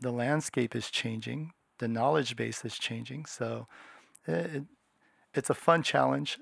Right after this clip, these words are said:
to say the <laughs> least. But, uh, I think, I think it's a, it's, you know, culturally, it's also an issue, right? Um, um, business culture-wise in Japan,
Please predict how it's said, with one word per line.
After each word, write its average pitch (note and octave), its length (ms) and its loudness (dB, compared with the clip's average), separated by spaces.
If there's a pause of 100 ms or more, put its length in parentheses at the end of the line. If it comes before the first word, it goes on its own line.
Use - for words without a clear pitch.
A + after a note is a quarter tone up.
(100)
to C#3 100 -2
say C#3+ 180 0
the C3+ 120 0
<laughs> C3+ 120 0
least. - 460 2 (840)
But, A2+ 220 -6 (100)
uh, A#2+ 240 0
I D#3 100 4
think, G#3+ 320 0
I F#3 80 -2
think G#3+ 200 0
it's - 180 -2
a, E3 140 4 (100)
it's, - 360 -6 (340)
you D3+ 120 0
know, C3+ 320 0
culturally, B2+ 600 2
it's - 160 -6
also A#2 280 0
an A2 120 -4
issue, A2+ 260 -6
right? A#2+ 300 -8 (160)
Um, B2 380 -8 (1040)
um, B2 300 -2
business B2+ 380 4
culture-wise A2 1500 -8
in A#2+ 140 -6
Japan, G#2+ 440 -10